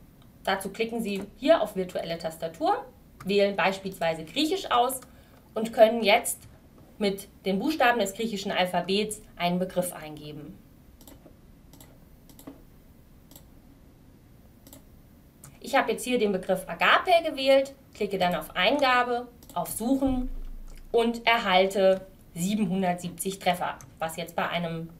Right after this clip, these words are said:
sehr allgemeinen Begriff wie Agape keine Überraschung ist. Sie sehen aber, dass, ähm,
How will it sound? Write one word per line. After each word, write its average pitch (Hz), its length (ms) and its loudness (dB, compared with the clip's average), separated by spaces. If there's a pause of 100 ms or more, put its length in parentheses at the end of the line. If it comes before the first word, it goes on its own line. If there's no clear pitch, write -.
(260)
sehr 196 260 6
allgemeinen 180 500 2
Begriff 170 340 -8
wie 190 140 -6
Agape 156 560 -8 (340)
keine 170 380 0
Überraschung 156 560 -4 (180)
ist. - 260 -16 (760)
Sie 214 120 -10
sehen 254 340 4
aber, 285 360 6
dass, 220 400 2
ähm, 196 580 2